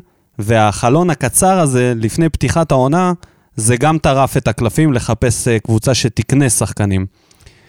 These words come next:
לגבי אחד, זה לא נראה כמו מכירת חיסול, זה יותר נראה כמו לסדר את המדפים מחדש, בדיוק כמו שאוריאל אמר, זה חלק מהשחקנים, או מיצו,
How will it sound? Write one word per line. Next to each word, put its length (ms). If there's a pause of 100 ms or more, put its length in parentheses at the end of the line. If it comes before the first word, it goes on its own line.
(400)
לגבי 360
אחד, 300 (800)
זה 240
לא 320
נראה 260
כמו 200
מכירת 460
חיסול, 540 (600)
זה 240
יותר 400
נראה 320
כמו 640
לסדר 540
את 100
המדפים 540
מחדש, 640 (580)
בדיוק 240
כמו 200
שאוריאל 560
אמר, 380 (520)
זה 160
חלק 320
מהשחקנים, 760 (180)
או 160
מיצו, 480